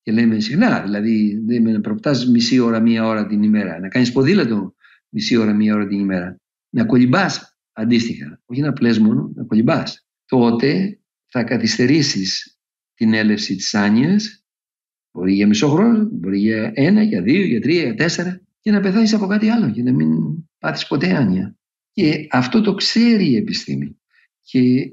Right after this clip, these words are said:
επειδή εγώ προσπάθησα να δημιουργήσω στην Ελλάδα ένα σύλλογο πριν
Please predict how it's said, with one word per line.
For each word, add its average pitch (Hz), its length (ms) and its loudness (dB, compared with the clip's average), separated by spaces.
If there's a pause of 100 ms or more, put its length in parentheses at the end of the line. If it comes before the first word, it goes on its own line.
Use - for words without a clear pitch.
επειδή 113 840 0
εγώ 127 320 2
προσπάθησα - 520 -2
να 131 60 2
δημιουργήσω 117 480 2
στην 123 180 0
Ελλάδα 127 500 0
ένα 110 300 2
σύλλογο 113 960 0 (240)
πριν 113 400 4